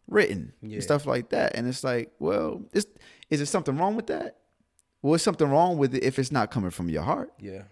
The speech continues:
Speaker 1: You know what I mean? If you can read that prayer and every word you can still speak from your heart,
Speaker 2: Mm.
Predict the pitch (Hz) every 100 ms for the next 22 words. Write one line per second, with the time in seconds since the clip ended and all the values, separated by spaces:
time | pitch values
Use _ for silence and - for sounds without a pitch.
0 | _ 131 135 143 160 143 127 214 127 113
1 | 170 147 131 190 190 131 107 131 131 117
2 | 135 147 107 - _ 120 113 110 156 143
3 | 113 - 180 - _ _ _ _ _ -
4 | 120 104 98 175 - - - 113